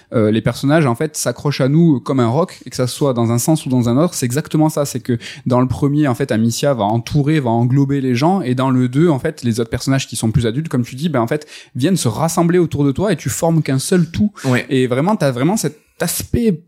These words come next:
Speaker 1: protecteur de bouclier.
Speaker 2: Les
Speaker 1: Euh,
Speaker 2: séquences quand t'allumes une torche notamment,
Speaker 1: Ouais.
Speaker 2: où tu dois guider le chemin, où t'es vraiment les trois persos
Speaker 1: Ouais.
Speaker 2: regroupés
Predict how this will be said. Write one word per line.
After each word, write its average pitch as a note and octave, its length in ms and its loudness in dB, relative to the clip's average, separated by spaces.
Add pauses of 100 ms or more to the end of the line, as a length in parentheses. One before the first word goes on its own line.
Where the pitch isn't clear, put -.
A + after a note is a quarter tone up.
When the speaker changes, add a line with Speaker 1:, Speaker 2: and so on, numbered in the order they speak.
Speaker 1:
protecteur F#3 640 0
de C#3 200 0
bouclier. F3+ 640 0
Speaker 2:
Les C3 160 -4
Speaker 1:
Euh, - 20 2
Speaker 2:
séquences B2+ 480 0
quand B2+ 100 -4
t'allumes A#2+ 300 0
une A#2 80 -2
torche C#3 280 -4
notamment, A#2 480 -2
Speaker 1:
Ouais. A2 120 0
Speaker 2:
où F#2+ 40 -4
tu F#2+ 120 -12
dois A2 340 0
guider A2+ 420 -2
le A2+ 60 -2
chemin, A#2+ 420 -2
où B2 80 0
t'es A#2 120 -4
vraiment A2 260 -2
les A#2+ 100 -4
trois B2 240 -6
persos - 220 -10
Speaker 1:
Ouais. B2 160 2
Speaker 2:
regroupés A#2+ 320 -4